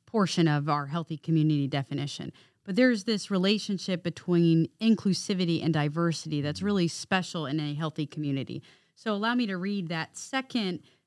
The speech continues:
Speaker 1: paragraph in, in our definition. "Healthy communities create an inclusive environment where members feel safe and valued. Healthy communities embrace the diversity of its people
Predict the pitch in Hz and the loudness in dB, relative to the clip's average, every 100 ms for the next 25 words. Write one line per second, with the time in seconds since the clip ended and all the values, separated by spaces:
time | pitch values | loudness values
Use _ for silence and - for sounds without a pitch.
0 | _ - 226 220 175 147 160 175 165 180 | _ -4 -2 0 -2 -4 -2 -2 0 -2
1 | 180 165 165 170 165 156 - 175 175 170 | -2 -2 -2 -4 -4 -6 -6 -4 0 2
2 | 175 165 185 - - - _ _ _ _ | 6 6 6 0 -6 -10 _ _ _ _
3 | _ _ _ _ 226 247 302 269 247 240 | _ _ _ _ 0 2 0 0 2 4
4 | 233 226 220 214 - - 240 220 208 160 | 6 6 4 2 0 -4 0 2 4 2
5 | - 190 190 175 - 247 226 214 202 175 | 4 6 8 6 4 2 2 2 2 4
6 | 175 180 170 151 - 185 175 185 220 240 | 2 2 -4 -6 0 6 8 8 8 4
7 | 233 - 185 165 - 208 220 - 185 170 | 0 0 0 0 -2 -2 -2 -4 2 4
8 | 156 165 180 160 - - _ _ _ 233 | 4 2 0 -2 -6 -12 _ _ _ 2
9 | 233 262 247 220 214 208 202 196 - 208 | 2 2 2 6 8 8 6 2 4 6
10 | 180 202 247 247 - 202 180 170 185 220 | 6 6 4 2 0 0 2 0 -2 -6
11 | - 214 185 160 160 - - 254 262 277 | -6 -2 0 0 0 -2 -4 -2 0 -2